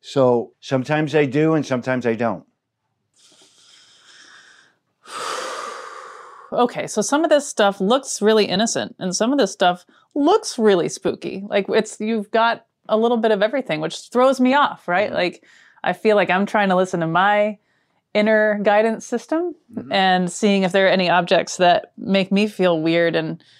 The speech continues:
Speaker 1: Over in this end of it, too, is where you started really picking it up.
Speaker 2: <laughs>
Speaker 1: Yeah, because over here's the darker stuff.
Speaker 2: Oh, wow.
Speaker 1: And when I say the darker stuff used in rituals or people did different type of practices and did different things.
Speaker 2: So it's no coincidence I would start
Speaker 1: No,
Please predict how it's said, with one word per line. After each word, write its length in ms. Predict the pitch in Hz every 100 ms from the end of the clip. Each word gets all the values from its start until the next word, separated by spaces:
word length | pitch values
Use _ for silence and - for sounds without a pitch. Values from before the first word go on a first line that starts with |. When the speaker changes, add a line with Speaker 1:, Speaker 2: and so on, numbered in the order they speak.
| _ _ -
Speaker 1:
Over 280 | 147 156 151
in 80 |
this 220 | 151 147 139
end 180 | 123
of 100 | 107
it, 120 | 101 -
too, 160 | 127
is 100 | 107
where 140 | 90 95
you 80 | 92
started 300 | 113 104 90
really 300 | 95 90 80
picking 340 | 98 82 73
it 100 | 76
up. 200 | 85 - - 247 -
Speaker 2:
<laughs> 300 | - - 123
Speaker 1:
Yeah, 320 | 139 117 - -
because 320 | 123 135 120 - 185 -
over 240 | 135 131
here's 340 | 135 147 143 -
the 100 | 104
darker 440 | 120 113 107 85
stuff. 500 | - - 82 - _ _ -
Speaker 2:
Oh, 200 | 240 208 180
wow. 60 |
Speaker 1:
And 260 | 127 131 127
when 140 | 135
I 80 | 127
say 200 | - 139
the 100 | 120
darker 340 | 131 120 120
stuff 300 | 117 123 107
used 260 | 110 113 107
in 140 | 92 95
rituals 960 | 127 - 120 113 110 107 104 104 90
or 320 | 87 78 80 _ _ _ _ _ -
people 220 | 131 110
did 180 | 113 101
different 280 | 110 104 101
type 180 | 92
of 80 | 80
practices 960 | 117 120 110 117 98 113 107 104 104 90
and 220 | 90 85
did 180 | 107 95
different 400 | 92 - 78 73
things. 260 | 76 - -
Speaker 2:
So 160 | 214 190
it's 140 | 190
no 160 | 185 180
coincidence 500 | 175 165 165 165 170
I 80 | 165
would 120 | 165
start 220 | - 170
Speaker 1:
No, 260 | 131 117